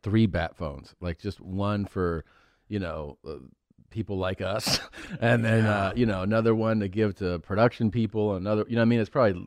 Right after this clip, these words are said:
Speaker 1: there's layers of, because she's so, she's internationally iconic, you know?
Speaker 2: Oh, uh, yeah. And,
Speaker 1: Yeah.
Speaker 2: and by the way, w-, what I, what my pr-, my, what my takeaway was, was I've had two moments like this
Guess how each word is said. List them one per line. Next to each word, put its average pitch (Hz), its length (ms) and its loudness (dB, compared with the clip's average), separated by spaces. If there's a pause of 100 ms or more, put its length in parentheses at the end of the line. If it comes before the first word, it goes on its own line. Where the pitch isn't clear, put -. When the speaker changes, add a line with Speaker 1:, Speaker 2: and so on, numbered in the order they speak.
Speaker 1:
there's 101 240 -2
layers 101 600 2
of, 87 320 -8
because 180 180 -8
she's 226 180 -4
so, 226 340 4
she's 175 180 -2
internationally 117 960 2 (280)
iconic, 90 560 -2
you - 100 -2
know? 143 220 6 (200)
Speaker 2:
Oh, 117 80 0
uh, 107 60 2
yeah. 110 380 2
And, 120 140 2
Speaker 1:
Yeah. 95 100 2
Speaker 2:
and 131 120 -2
by 151 100 4
the 156 60 0
way, 156 200 4 (380)
w-, 117 220 -12
what 120 200 -2
I, 135 360 4
what 110 180 -2
my 127 240 0
pr-, 127 240 -4
my, 123 140 0
what 135 260 2
my 143 100 2
takeaway 151 520 0
was, 95 500 -4 (400)
was 101 480 2 (880)
I've 127 120 0
had 151 200 2
two 185 220 -4
moments 143 400 -2
like 64 180 -10
this - 380 -18